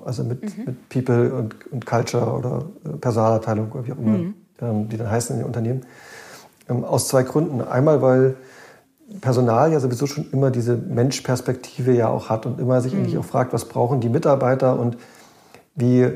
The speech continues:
Speaker 1: wie können wir eigentlich das bestmögliche Umfeld auch schaffen. Und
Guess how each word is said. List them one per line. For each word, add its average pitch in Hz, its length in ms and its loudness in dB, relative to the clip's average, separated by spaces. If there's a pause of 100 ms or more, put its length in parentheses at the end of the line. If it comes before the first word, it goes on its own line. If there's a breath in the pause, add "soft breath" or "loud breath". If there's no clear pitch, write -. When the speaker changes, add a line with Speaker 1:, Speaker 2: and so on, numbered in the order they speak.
(920)
Speaker 1:
wie 123 120 0
können 135 160 2
wir 131 60 6
eigentlich 127 100 2
das 131 120 -2
bestmögliche 127 580 0
Umfeld 120 500 -2 (200)
auch 104 140 -6
schaffen. - 360 -6 (920 loud breath)
Und 117 280 0